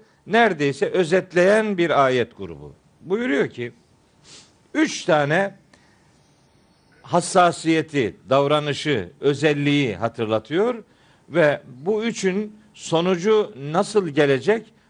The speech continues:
onu bildiriyor. Sonra bir başka üç davranış ortaya koyuyor. Sonra da onların sonucu nedir? Onun üzerinde duruyor. En sonunda bu iki ana grubun nasıl bir akıbetle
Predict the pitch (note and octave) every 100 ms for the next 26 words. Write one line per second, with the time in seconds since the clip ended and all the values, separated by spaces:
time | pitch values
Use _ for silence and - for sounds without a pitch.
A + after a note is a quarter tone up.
0 | _ E3+ G3+ E3 D3 A2 G2 F2+ D#2+ -
1 | F#3 G#3+ B3 A#3 _ _ _ C#3+ D#3+ D#3
2 | F3 - C4 B3 B3 - - D3 C3+ C3
3 | B2+ C3+ B2 B2+ A#2+ A2+ - A#2 C3+ F#3+
4 | A3 G#3 _ _ - F#3+ A#3 C4 A3+ G3
5 | - F3 F#3 G3+ G3+ G#3+ C#4+ G#3+ G3 E3
6 | B2+ C#3+ B2+ A#2+ G3+ G#3 _ _ _ D#3
7 | G3+ B3 A#3+ A3+ A3+ A3 A3 G3+ A3 A3+
8 | C4+ B3 - _ _ _ - C#4 D4+ B3
9 | G#3+ D#3 B2+ D3+ F3 - _ _ F3 A3
10 | A3 - B3+ F#3+ F#3+ G#3 E3 D#3+ D3+ F#3+
11 | C#4 D4 G#3+ _ _ _ - E3+ A#3+ -
12 | B3 A3 F#3+ F3+ E3+ E3 F3 E3+ F3+ F3+
13 | C3 G#2+